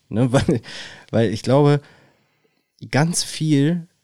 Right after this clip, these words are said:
in diesem Sport hängt davon ab, dass du Bock darauf hast, das jetzt zu tun.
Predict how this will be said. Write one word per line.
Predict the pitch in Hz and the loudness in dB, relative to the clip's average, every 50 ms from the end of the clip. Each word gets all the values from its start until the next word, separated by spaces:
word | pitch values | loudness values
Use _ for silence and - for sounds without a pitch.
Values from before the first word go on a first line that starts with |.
| _ _ | _ _
in | 135 151 170 | 0 2 2
diesem | - 143 143 139 131 117 | 0 0 0 0 0 0
Sport | - - - - 113 107 107 117 117 - | 0 -2 -2 -2 -2 0 0 -2 -2 0
hängt | 117 117 120 - | 0 0 0 0
davon | 110 110 113 - 123 113 - | -2 -4 -2 0 -2 -2 0
ab, | - 117 123 - - | -2 -4 -4 -6 -6
dass | - 113 104 - | -4 -4 -4 -4
du | - 110 | -6 -10
Bock | 107 110 - 110 107 - _ | -10 -6 -4 -4 -4 -6 _
darauf | - 107 98 101 95 - - | -8 -6 -4 -4 -4 -4 -6
hast, | 104 104 - - - | -6 -6 -6 -8 -6
das | 104 - | -6 -4
jetzt | 110 104 - - - | -4 -4 -4 -6 -6
zu | - 104 | -6 -8
tun. | - - - 107 101 - | -8 -6 -6 -6 -6 -8